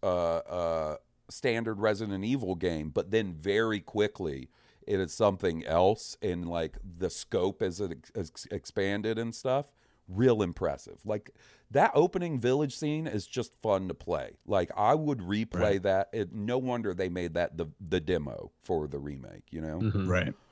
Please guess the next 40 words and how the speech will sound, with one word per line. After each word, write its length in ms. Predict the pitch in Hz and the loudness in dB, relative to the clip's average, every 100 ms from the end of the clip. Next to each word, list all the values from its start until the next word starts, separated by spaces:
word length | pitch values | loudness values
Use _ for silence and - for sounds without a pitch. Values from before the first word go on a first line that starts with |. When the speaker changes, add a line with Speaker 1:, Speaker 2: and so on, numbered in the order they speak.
| _ _ - - - - - - | _ _ -18 -14 -14 -16 -20 4
Speaker 3:
Yeah, 120 | 117 | 8
now 240 | 107 104 127 | 10 12 12
that 240 | 113 98 | 12 8
the 100 | 107 | 6
Mercen-, 480 | 98 101 123 123 104 | 2 2 2 0 -2
Mercenaries 720 | 98 107 104 101 95 90 87 | 2 2 2 2 2 2 0
is 160 | 98 98 | 0 2
out, 300 | 92 95 - | 2 2 -2
you 100 | 117 | -4
know, 120 | 98 92 | 0 0
the 60 | |
free 280 | 87 113 98 | 4 6 6
update 460 | 92 101 101 85 - | 6 4 4 4 4
for 200 | 110 92 | 2 4
it, 160 | 92 | 0
and 140 | 92 92 | -2 -2
you 80 | |
can 280 | 104 - 110 | 0 4 4
do 140 | 95 85 | 4 4
that. 300 | 85 80 - | 4 4 2
You 140 | 95 | -2
can 140 | 139 117 | 2 4
just 160 | 98 | 4
Speaker 1:
Mm-hmm. 80 | 101 | 6
Speaker 3:
run 240 | 95 98 | 8 8
that, 200 | 92 95 95 | 8 6 6
that 260 | 104 95 - | 6 6 6
Speaker 2:
Yeah. 60 | |
Speaker 3:
area 260 | 104 104 95 | 6 8 6
over 280 | 90 101 95 | 6 6 6
and 80 | 92 | 2
try 180 | - 95 | 4 4
to 60 | |
get 120 | 90 87 | 4 0
a 40 | |
great 300 | 85 92 80 | 2 0 0
score 280 | - 90 90 | 2 6 6
or 100 | 87 | 8
whatever 320 | 85 85 80 | 6 4 4
and 120 | 80 | 0